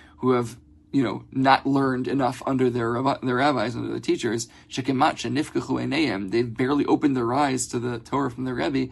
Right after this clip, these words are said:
or Torah of, the Torah in general. Kvar Chacham HaChachamim,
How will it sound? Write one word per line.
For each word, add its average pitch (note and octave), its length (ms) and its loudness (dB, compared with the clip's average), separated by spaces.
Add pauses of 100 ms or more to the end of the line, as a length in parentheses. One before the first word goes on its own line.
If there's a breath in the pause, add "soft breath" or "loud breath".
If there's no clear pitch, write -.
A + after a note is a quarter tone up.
(340 loud breath)
or B2+ 140 -2
Torah C3+ 280 0
of, A#2 160 -6
the A2 100 -6
Torah B2 240 -2
in A#2 60 -6
general. C3 420 0 (220 loud breath)
Kvar - 200 0
Chacham D3 300 2
HaChachamim, C3 600 -2